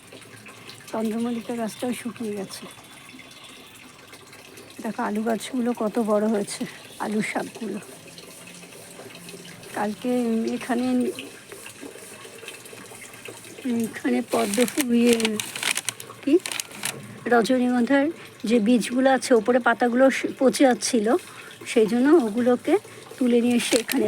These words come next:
লাগিয়েছি। আর এখন আমি গাছে একটু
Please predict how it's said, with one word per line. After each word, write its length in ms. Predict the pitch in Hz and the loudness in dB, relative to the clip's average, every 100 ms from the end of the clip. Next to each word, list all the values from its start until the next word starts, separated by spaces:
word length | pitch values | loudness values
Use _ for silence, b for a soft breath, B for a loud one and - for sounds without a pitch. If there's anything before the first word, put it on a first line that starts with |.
| 202 | 2
লাগিয়েছি। 480 | 190 185 196 - 240 - - - - - - - - - - - - - - - | 0 0 0 -2 -4 -8 -18 -20 -20 -20 -18 -18 -18 -16 -16 -16 -18 -18 -18 -8
আর 80 | - 208 | -6 -6
এখন 140 | - 254 | -2 0
আমি 100 | 233 233 | 0 0
গাছে 180 | 214 - | -4 -4
একটু 140 | 226 | -4